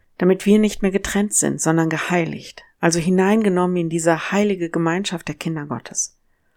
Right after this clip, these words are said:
Eben weil Gott unsere Trennung von ihm so ernst nimmt,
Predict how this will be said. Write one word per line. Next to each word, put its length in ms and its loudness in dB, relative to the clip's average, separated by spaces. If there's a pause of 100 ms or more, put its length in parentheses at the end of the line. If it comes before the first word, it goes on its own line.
(360)
Eben 320 -4
weil 240 0
Gott 300 0
unsere 280 -2
Trennung 400 0
von 220 -2
ihm 240 0
so 240 0
ernst 460 0
nimmt, 260 -6